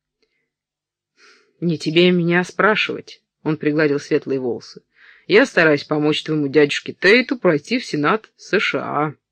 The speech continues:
"Трахнуть бы его, в Сенат С Ш А".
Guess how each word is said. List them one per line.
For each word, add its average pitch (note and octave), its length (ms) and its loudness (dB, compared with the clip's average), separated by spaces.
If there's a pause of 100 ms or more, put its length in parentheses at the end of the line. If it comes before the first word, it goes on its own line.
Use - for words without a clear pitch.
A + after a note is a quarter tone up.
(1160)
"Трахнуть G3 440 2
бы D#3 100 -2
его, C#3+ 300 -2 (420)
в - 80 -20
Сенат F3 340 0
С - 140 -6
Ш E3+ 220 0
А". D3 200 -4